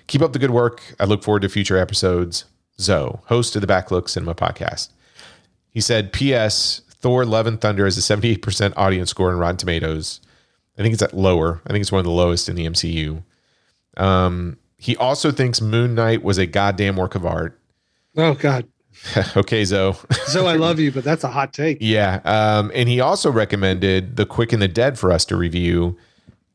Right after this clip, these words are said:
Speaker 1: And just for everybody, if you like that film, go and listen to the Backlog Cinema because I think they just released an episode on it.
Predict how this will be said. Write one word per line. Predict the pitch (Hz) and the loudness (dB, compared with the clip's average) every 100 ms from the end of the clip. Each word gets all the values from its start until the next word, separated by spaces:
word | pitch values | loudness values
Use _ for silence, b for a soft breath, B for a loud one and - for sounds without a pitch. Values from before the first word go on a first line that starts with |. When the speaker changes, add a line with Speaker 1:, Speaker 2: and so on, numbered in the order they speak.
| _ | _
Speaker 1:
And | 107 107 104 104 98 92 | -2 2 2 0 -2 -6
just | - 120 151 160 - | -4 0 0 0 -2
for | - 139 | -2 0
everybody, | 131 135 113 104 101 | 2 2 2 2 2
if | 110 | 2
you | 101 | 0
like | 110 120 - | 2 0 0
that | 151 - | -2 0
film, | 160 | -2
go | 147 156 170 | 0 0 2
and | 127 123 | 0 0
listen | 147 165 120 | 0 -2 -2
to | |
the | 98 | 0
Backlog | 98 - 98 | 0 0 -2
Cinema | - 92 95 | -2 0 -2
because | 95 95 | 0 -2
I | 90 | -2
think | - - 131 117 | -4 -4 -2 0
they | 101 | 0
just | 101 - | 2 0
released | 101 95 - | -2 -2 -2
an | 107 | 0
episode | 123 - 87 | 0 -2 -2
on | - | -4
it. | - | -6